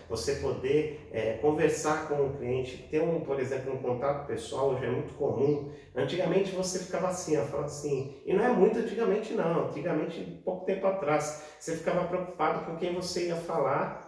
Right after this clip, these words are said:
né, porque as pessoas, você não tinha um contato específico da pessoa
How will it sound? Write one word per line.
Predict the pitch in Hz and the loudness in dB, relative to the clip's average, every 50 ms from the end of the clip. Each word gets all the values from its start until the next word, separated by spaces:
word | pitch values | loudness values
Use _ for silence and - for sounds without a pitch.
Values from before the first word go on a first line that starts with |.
| - - - | -16 -10 -4
né, | 131 131 117 113 - | 0 0 0 0 -2
porque | - - - - 151 151 151 151 147 | -4 -6 -2 2 4 4 6 6 4
as | 143 - | 4 0
pessoas, | - 147 - - 151 151 | -4 -6 -4 -2 -2 -2
você | - - 156 | 0 0 -2
não | 156 156 | -2 -2
tinha | - 185 196 | 0 2 2
um | 208 | 2
contato | 202 196 - - - - 123 120 - | 2 2 0 2 2 0 0 0 -2
específico | - - - 107 - - - - 156 151 - - - 120 | -4 -6 -6 -6 -6 -6 -8 -8 -8 -10 -8 -8 -6 -4
da | 113 113 | -4 -2
pessoa | - - - - - - 131 139 143 139 - - | -2 -4 -6 -6 -4 -2 0 0 0 0 -4 -8